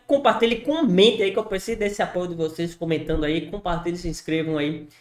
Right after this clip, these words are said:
e vejam os vídeos recentes do Dash, tem bastante conteúdo que eu tô trazendo, também tô deixando as playlists com os sites P T C, com as falsas pagas na hora,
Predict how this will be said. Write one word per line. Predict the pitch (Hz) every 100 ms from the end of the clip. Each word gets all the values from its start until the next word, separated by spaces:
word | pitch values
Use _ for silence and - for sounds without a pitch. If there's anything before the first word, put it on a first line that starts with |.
| _
e | - 170 170 - _ -
vejam | 180 180 190 190
os | 185
vídeos | 160 175 170 170
recentes | 175 196 - 170 170
do | 170
Dash, | 139 147 165 -
tem | 160
bastante | 156 - - - 175 180 160 139
conteúdo | 160 147 151 151
que | 151
eu |
tô | 151
trazendo, | 147 143 143 170
também | 170 160
tô | 160 165 - _
deixando | 151 151 151 151 147
as | 143
playlists | - 190 233 214 160 233 - - _ _ _ _
com | 180 175
os | 170
sites | 170 156 -
P | -
T | 151 127
C, | - 165 165
com | 151
as | 156
falsas | - 147 151 - -
pagas | - 143 135 135
na | 123 123
hora, | 165 165 165 160